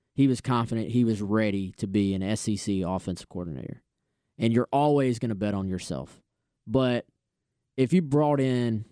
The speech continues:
Dan Warner as the offensive coordinator,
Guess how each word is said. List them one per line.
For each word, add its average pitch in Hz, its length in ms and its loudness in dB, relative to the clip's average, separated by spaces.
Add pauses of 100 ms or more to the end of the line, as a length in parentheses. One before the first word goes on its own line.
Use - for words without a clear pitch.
(680)
Dan 127 340 2
Warner 110 500 0 (240)
as 113 220 0
the 107 100 4
offensive 110 520 -2
coordinator, 113 680 0